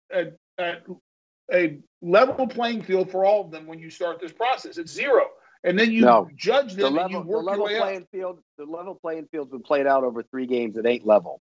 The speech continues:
Speaker 2: Over three seasons, it's not level. It starts
Speaker 1: I,
Speaker 2: with
Speaker 1: Pete, I think you're right. You're missing the point. I
Speaker 2: No, I'm
Speaker 1: tend to
Speaker 2: not. I
Speaker 1: agree.
Speaker 2: understand. You're saying,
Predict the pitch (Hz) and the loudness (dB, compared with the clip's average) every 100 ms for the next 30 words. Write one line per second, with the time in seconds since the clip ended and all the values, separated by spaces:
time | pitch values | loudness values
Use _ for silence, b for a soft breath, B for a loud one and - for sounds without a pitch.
0 | _ _ 120 113 151 139 151 123 104 85 | _ _ 2 4 4 4 4 2 0 -6
1 | 107 131 123 110 104 80 58 _ _ _ | -2 6 6 6 4 0 -10 _ _ _
2 | _ 123 - 165 175 165 151 147 127 - | _ -6 2 4 4 2 -10 -12 -18 -10
3 | 254 240 - 214 233 - - 254 311 - | -8 -8 -8 -4 -4 -8 -10 -10 -10 -14
4 | 262 254 233 269 277 - _ 196 208 226 | -10 -8 -6 -6 -6 -10 _ -20 -18 -16
5 | 262 254 240 - 233 240 180 185 240 185 | -16 -12 -10 -6 -4 -4 -4 -4 -4 -2
6 | 190 226 262 285 294 208 269 269 - 294 | 2 2 2 0 -2 -2 -4 -10 -14 -14
7 | 285 254 254 277 254 | -12 -12 -12 -8 -8